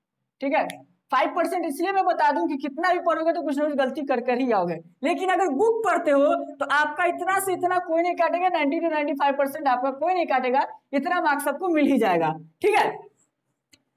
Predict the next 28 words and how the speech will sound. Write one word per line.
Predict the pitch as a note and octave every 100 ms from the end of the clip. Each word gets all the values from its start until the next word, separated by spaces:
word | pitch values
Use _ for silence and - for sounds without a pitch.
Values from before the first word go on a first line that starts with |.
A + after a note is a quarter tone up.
| _ -
आप | C4+ E4 - - D4+
screen | D#4+ F#4+ A4
पर | A4+
देख | F4 G4+ G#4+
सकते | A4 A4 G#4+ D#4+
हैं | A3+ A#3 - _ _ _
books | G#3 G4+ G#4+
में | G4+ G4+
क्या | F4 D#4+
क्या | - F#4
content | F4+ D#4+ - D4+ C4+
है, | E3+ - - _ _ _ _ _ _ B3
आप | C#4+ B3+
देखो | D#4 D4+
आराम | D#4 A#3+ F3+
से | F3
पहले। | D#3+ C#4 D#3
ठीक | D3 _ _ _ _ _ B3+
है, | D#4+ E4+ - _ _ _ _ _ _ _ _ -
मुझे | D4+ G4+
book | G4 G#4 -
काफी | D4+ C#4+ F#4+
अच्छी | F#4+ G4
लगी, | F#4+ C#4 A#3
मैं | A#3
आपको | D4+ D#4 F4
prefer | D#4+ D4 F#4 F#4
करूंगा। | E4+ G4+ F#4 G3+